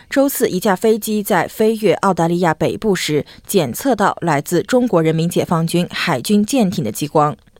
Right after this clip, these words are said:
声明说，激光照亮了飞机，这是一起严重的安全事故，不符合专业军队的预期。事发时，这艘舰艇与另一艘中国船只同航，向东驶过阿拉弗拉海。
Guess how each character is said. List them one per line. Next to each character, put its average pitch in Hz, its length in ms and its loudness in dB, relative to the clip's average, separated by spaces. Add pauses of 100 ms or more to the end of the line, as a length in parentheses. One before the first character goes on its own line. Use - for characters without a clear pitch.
(640)
声 226 220 2
明 190 120 2
说， 202 300 2
激 240 180 -6
光 233 280 2
照 233 200 4
亮 170 200 2
了 143 40 -4
飞 165 220 0
机， 170 280 -4 (280)
这 208 140 4
是 196 120 2
一 190 140 -4
起 - 300 -6
严 170 260 2
重 226 260 2
的 156 180 0
安 190 220 2
全 170 200 0
事 165 160 -2
故， 156 260 -2 (220)
不 294 100 2
符 180 220 0
合 170 260 2
专 247 400 2
业 226 180 2
军 202 240 0
队 202 140 2
的 120 80 -4
预 160 140 -4
期。 - 320 -4 (760)
事 - 180 0
发 214 200 2
时， 165 320 -6 (320)
这 247 120 2
艘 269 220 2
舰 262 260 0
艇 156 300 -4
与 165 140 -4
另 262 240 -2
一 185 100 2
艘 175 260 2
中 240 240 0
国 156 200 0
船 143 280 -4
只 196 140 -4
同 160 220 -2
航， 143 280 0 (200)
向 247 260 0
东 254 260 2
驶 - 320 -2
过 190 300 2 (380)
阿 233 160 2
拉 240 200 2
弗 160 200 -4
拉 165 100 2
海。 127 240 -6